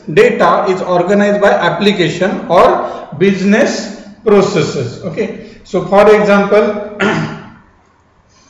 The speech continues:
uh, let us take a simple example,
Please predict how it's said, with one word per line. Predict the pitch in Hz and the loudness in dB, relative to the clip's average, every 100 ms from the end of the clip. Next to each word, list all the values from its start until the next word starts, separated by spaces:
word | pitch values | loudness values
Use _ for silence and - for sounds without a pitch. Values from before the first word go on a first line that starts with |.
| _ _ _ _ - | _ _ _ _ -10
uh, | 160 151 156 160 - | -4 -2 0 -2 -2
let | 175 185 | -2 2
us | 226 220 | 2 2
take | 208 226 | 2 4
a | 220 220 | 2 2
simple | 185 165 185 | -2 0 2
example, | 180 165 180 170 214 240 - - | 2 2 0 0 0 0 -2 -8